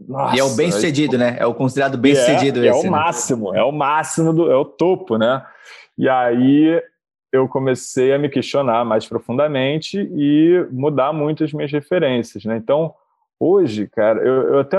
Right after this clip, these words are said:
Speaker 1: é, é engraçado, porque tem um exercício que eu, que eu tenho meu, o meu board de conselheiros invisível, né? Que volta e meia, quando eu preciso de um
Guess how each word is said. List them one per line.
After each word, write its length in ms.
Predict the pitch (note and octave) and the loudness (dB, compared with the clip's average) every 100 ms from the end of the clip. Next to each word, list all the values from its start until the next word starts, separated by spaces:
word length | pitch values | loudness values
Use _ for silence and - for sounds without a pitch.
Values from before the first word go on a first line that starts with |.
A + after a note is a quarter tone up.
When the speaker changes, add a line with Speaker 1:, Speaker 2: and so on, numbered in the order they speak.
| F#3+ - | -4 -4
Speaker 1:
é, 340 | B2 C#3 C#3 C3+ | -2 -2 -2 -2
é 20 | |
engraçado, 680 | C#3+ D3+ - - C3+ A#2 A2 | 0 -2 -4 -2 0 0 -4
porque 580 | A2+ - C3+ C3+ B2+ G#2 - _ _ _ | -12 -6 0 2 2 -2 -10 _ _ _
tem 100 | B2+ | -2
um 80 | D3 | 0
exercício 720 | C#3 C3 - D3 C#3 - A2+ | 0 -2 -2 0 0 -4 -8
que 120 | - | -2
eu, 380 | A#2 A#2 A2+ A2 | 0 2 0 -2
que 60 | A#2 | -4
eu 80 | |
tenho 220 | A2 A#2+ B2+ | -2 -2 0
meu, 420 | B2+ B2 A2 G#2 | 2 2 0 -2
o 100 | B2 | -4
meu 240 | A#2 A#2+ A#2 | 0 0 0
board 880 | G#2+ B2+ D#3 E3 D3 D3+ E3+ E3+ - _ | 0 0 2 0 0 2 2 2 -2 _
de 180 | A#2+ A#2 | -6 -6
conselheiros 1040 | A#2 C#3+ - C3+ A#2 B2+ D3 D#3+ D#3 C#3 | -2 -4 -2 0 2 2 2 2 2 2
invisível, 800 | C3+ C#3 C#3 A2 C3 G#2 G2+ G2+ | 0 0 0 2 2 2 -4 -8
né? 240 | G#2 G#2+ G#2 | -6 -6 -6
Que 100 | - A2 | -6 -2
volta 340 | A#2 C#3 C#3 | -2 -2 -2
e 20 | |
meia, 160 | B2+ C3 | 0 0
quando 140 | B2+ | 0
eu 80 | B2 | -2
preciso 360 | - - C3 B2 | -4 -4 -2 -2
de 100 | B2 | -2
um 340 | B2+ A2+ G#2 | -2 -4 -6